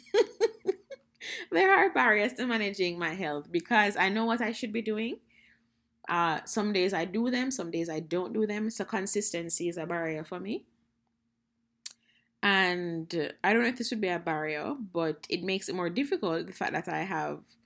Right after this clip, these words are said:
um, inherited some things from my parents.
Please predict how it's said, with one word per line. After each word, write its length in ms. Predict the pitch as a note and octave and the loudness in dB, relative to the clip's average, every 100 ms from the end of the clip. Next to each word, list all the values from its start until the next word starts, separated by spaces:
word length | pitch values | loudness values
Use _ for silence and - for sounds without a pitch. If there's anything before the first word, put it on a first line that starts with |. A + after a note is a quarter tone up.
| _ _ _ _ - | _ _ _ _ -10
um, 460 | G2 F#2+ - - - | -8 -8 -10 -12 -8
inherited 720 | - G3 G3+ G3+ F#3 F#3+ D#3 | -4 -2 0 2 2 -2 -4
some 200 | - D#3 | -4 -6
things 340 | D#3+ D3+ C#3 D3 | -6 -8 -8 -10
from 160 | C#3 | -10
my 120 | C#3 D3 | -8 -10
parents. 760 | - - - - - - - | -10 -10 -10 -14 -18 -18 -18